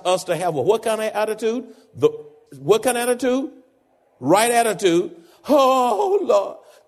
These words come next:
Eternal pity party. Everything's wrong. Here, here come bad news. He, she's bad news. Here she come.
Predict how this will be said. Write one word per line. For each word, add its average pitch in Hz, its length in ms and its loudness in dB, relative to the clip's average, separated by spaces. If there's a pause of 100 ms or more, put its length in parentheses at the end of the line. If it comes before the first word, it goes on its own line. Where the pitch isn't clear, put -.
(140)
Eternal 254 540 0
pity 254 320 -2
party. 240 560 -2 (320)
Everything's 254 720 2
wrong. 226 540 -4 (220)
Here, 247 220 0
here 226 240 -2
come 226 280 -4
bad 202 340 0
news. 175 260 -4
He, 175 120 -14
she's 185 260 -14
bad 160 340 -6
news. 135 120 -12
Here 143 120 -8
she 175 160 -12
come. 165 400 -14